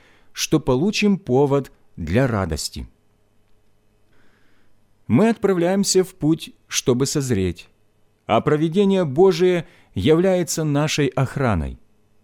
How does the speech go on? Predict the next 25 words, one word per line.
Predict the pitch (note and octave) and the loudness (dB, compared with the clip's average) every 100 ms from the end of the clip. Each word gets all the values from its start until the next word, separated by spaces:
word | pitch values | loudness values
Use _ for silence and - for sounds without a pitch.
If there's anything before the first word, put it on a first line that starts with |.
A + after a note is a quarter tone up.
| _ _ _ _ _ | _ _ _ _ _
Мы | F#2 A2 C#3+ | 2 4 2
отправляемся | D3 - C3+ C#3 D#3 D3+ C#3+ D3 | 0 -4 -4 0 -2 -2 -2 -4
в | B2 | -4
путь, | - D#3 D3 - _ _ _ | -4 -2 -2 -8 _ _ _
чтобы | - - D3 C#3 | -8 -2 -2 -2
странствовать, | - D#3 D#3+ A#2+ - F2 D2 - - _ _ _ _ | -4 -4 -2 -2 -4 -6 -6 -10 -18 _ _ _ _
и | D3 | 0
Господь | C#3+ C#3+ - G3 F#3+ | 0 0 0 2 2
с | - | 2
нами | C#3 D3 D#3+ D3+ C#3 - _ | 0 2 0 -2 -4 -8 _
и | D#3+ | -2
на | F3+ F3 | 0 -2
суше, | - E3 D#3+ - D3 - _ _ | -4 -4 -4 -4 -4 -6 _ _
и | C#3+ | 0
на | C3+ | 2
море. | B2 A2 F2 C#2+ C2 - - _ _ _ _ _ _ - | 4 2 0 -6 -12 -20 -20 _ _ _ _ _ _ -2
Мы | A2+ E3+ | 2 4
отправляемся | A3+ G#3+ G3 F#3 F#3+ G#3+ G#3 G#3 | 2 0 0 2 2 2 0 0
в | F#3+ - | -2 -2
путь, | E3+ F3+ - - _ | -4 -4 -6 -20 _
как | D3+ D#3 | -2 0
миссионеры, | D#3 D3+ - D3 C#3+ D3 B2 G2 D#2 C2 _ _ _ _ - | 0 -2 0 0 2 2 2 0 -4 -8 _ _ _ _ -2
а | A2 | -2
Иисус | - B2+ C#3 - D#3+ C3 | 0 -2 -2 -2 -4 -2
говорит: | C3+ D3+ D#3 C3 - | 0 0 -2 -4 -10